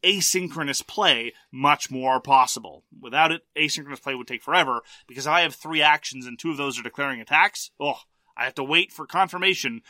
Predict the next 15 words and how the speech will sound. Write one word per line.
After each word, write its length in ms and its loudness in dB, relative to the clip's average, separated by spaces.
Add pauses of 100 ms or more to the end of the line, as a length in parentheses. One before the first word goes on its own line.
(120)
from 160 -12
two 140 -4
different 280 0
opponents 400 0
at 80 -12
various 300 -4
times 260 -6
in 80 -14
order 140 -10
to 80 -16
proceed 440 -6 (280)
with 100 -10
the 160 2
asynchronous 500 -8
game. 180 -12